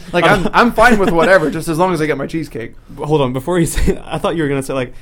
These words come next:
Speaker 1: "I'm fine with just, like, normal cheesecake, and, like, I'll just, like, put blueberries in the cheesecake so I can eat it like
Speaker 2: <laughs>
Speaker 1: that."
Speaker 2: I mean, I'll do that too. I don't care.
Speaker 1: <laughs>
Speaker 2: <laughs> I don't care. Whatever. It's che-, I don't, I don't, it's cheesecake. I don't care.
Speaker 1: Yeah.
Speaker 2: Um,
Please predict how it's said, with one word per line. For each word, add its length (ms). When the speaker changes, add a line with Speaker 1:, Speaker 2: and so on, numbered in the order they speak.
Speaker 1:
"I'm 140
fine 100
with 100
just, 120
like, 80
normal 160
cheesecake, 260
and, 100
like, 100
I'll 80
just, 100
like, 120
put 160
blueberries 480
in 120
the 80
cheesecake 500
so 100
I 60
can 140
eat 120
it 100
like 140
Speaker 2:
<laughs> 140
Speaker 1:
that." 580
Speaker 2:
I 40
mean, 160
I'll 100
do 140
that 180
too. 280
I 120
don't 160
care. 360
Speaker 1:
<laughs> 920
Speaker 2:
<laughs> 20
I 80
don't 200
care. 240
Whatever. 400
It's 220
che-, 100
I 140
don't, 220
I 100
don't, 260
it's 200
cheesecake. 540
I 100
don't 120
care. 220
Speaker 1:
Yeah. 180
Speaker 2:
Um, 840